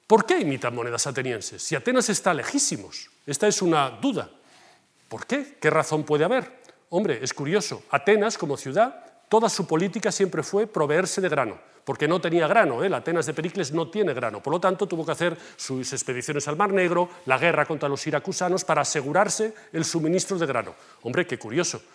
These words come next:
pues precisamente si algo tiene el Ampurdán, lo acabo, se lo acabo de comentar, es, aparte de esos metales, el grano de las llanuras ampurdanesas. Materiales áticos llegan a Ampurias, tenemos las necrópolis que nos muestran ya a esa pequeña burguesía urbana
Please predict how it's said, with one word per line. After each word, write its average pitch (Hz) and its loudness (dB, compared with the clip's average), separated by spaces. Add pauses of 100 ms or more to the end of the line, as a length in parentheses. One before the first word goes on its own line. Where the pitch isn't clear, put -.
(120)
pues 127 -6
precisamente 143 0
si 156 0
algo 135 0
tiene 135 -2
el 135 2
Ampurdán, 139 0
lo 117 -2
acabo, 107 -10
se - -10
lo 110 -6
acabo 117 -4
de 127 -2
comentar, 175 0
es, 160 -2 (220)
aparte 127 -2
de 120 -4
esos 135 -6
metales, 151 -2 (180)
el 143 0
grano 147 2 (300)
de 139 2 (280)
las 127 0
llanuras 143 2
ampurdanesas. 113 -8 (1400)
Materiales 151 6
áticos 160 2
llegan 127 0
a 135 4
Ampurias, 240 2
tenemos 131 -4
las 123 -4
necrópolis 196 2
que 139 -4
nos 120 -6
muestran 131 -2
ya 135 4
a 123 -6
esa 123 -2
pequeña 147 2
burguesía 147 0
urbana 143 4